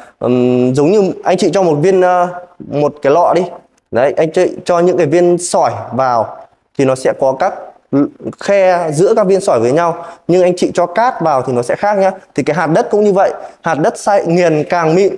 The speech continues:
thì cái cùng là trong một cái lọ đấy thì cái đựng cát nó sẽ nặng hơn là cái đựng sỏi,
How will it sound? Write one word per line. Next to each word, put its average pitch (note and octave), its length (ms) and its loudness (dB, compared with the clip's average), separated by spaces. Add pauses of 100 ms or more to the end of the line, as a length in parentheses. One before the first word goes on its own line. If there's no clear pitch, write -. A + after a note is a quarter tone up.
(640)
thì D3 180 0
cái D3 260 0 (120)
cùng F3+ 200 2
là D#3+ 100 2
trong F3+ 220 0
một D#3 100 -2
cái C3+ 80 0
lọ D3+ 220 2
đấy C3+ 180 2 (360)
thì D#3 100 -2
cái C#3+ 160 -2
đựng F3 220 0
cát A#3 240 0
nó E3 60 0
sẽ - 140 0
nặng G3+ 200 0
hơn G3 220 2
là D3+ 120 0
cái C#3+ 120 -2
đựng - 120 -2
sỏi, D#3 260 0